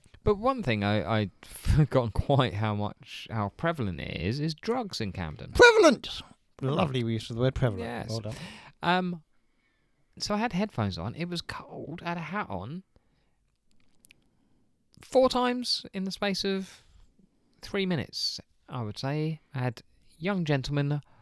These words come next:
Speaker 1: offer me drugs.
Speaker 2: Ah, in exchange for oral sex?
Speaker 1: No, no, in exchange for cash money.
Speaker 2: Ah, that's unfortunate.
Speaker 1: Yeah.
Speaker 2: Don't carry cash.
Speaker 1: <laughs> Don't carry cash.
Speaker 2: Nobody carries cash anymore.
Speaker 1: No.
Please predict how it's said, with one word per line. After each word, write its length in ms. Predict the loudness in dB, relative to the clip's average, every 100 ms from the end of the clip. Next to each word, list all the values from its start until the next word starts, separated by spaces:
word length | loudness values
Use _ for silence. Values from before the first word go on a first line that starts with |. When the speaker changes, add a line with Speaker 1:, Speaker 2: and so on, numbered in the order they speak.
| _ -2
Speaker 1:
offer 240 | 0 4
me 140 | 4
drugs. 600 | 6 2 0 -4 -2 -2 -2
Speaker 2:
Ah, 380 | -2 0 0 -2 -4
in 140 | -4
exchange 400 | -4 -4 -2 -2
for 100 | -4
oral 320 | 0 2 2
sex? 460 | 0 -6 -8 -12 -12 -4
Speaker 1:
No, 160 | -2 2
no, 240 | 2 0 -6 -10 -4
in 120 | -2
exchange 280 | 0 0 0
for 60 |
cash 380 | -2 -4 -4 -2
money. 340 | 2 2 2 2
Speaker 2:
Ah, 600 | 4 4 2 -4 -8 -12
that's 140 | -14
unfortunate. 480 | -16 -18 -18 -18 -18 -12
Speaker 1:
Yeah. 300 | -8 -6 -2
Speaker 2:
Don't 160 | 0 2
carry 160 | 2
cash. 440 | 4 2 4 4 6
Speaker 1:
<laughs> 60 | 8
Don't 140 | 8 8
carry 260 | 4 4
cash. 460 | 4 0 0 0 -2
Speaker 2:
Nobody 220 | 0 0
carries 260 | 0 -2 0
cash 260 | -2 -2
anymore. 300 | 0 2 4
Speaker 1:
No. 400 | 4 2 0 0